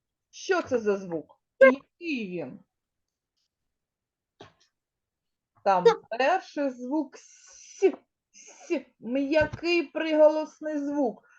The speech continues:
Speaker 1: А в слові сом там твердий приголосний звук с. Далі. Сім.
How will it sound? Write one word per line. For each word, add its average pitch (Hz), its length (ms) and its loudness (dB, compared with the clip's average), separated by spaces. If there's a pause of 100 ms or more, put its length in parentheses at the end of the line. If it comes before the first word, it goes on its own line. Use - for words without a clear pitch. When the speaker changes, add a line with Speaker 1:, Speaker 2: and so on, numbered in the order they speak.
(200)
Speaker 1:
А 220 160 4
в 220 60 -2
слові 226 600 4 (520)
сом 226 920 8 (480)
там 254 540 0 (480)
твердий 269 920 2
приголосний 240 960 0
звук 226 380 -6
с. - 680 -6 (2250)
Далі. 208 680 2 (840)
Сім. - 920 -4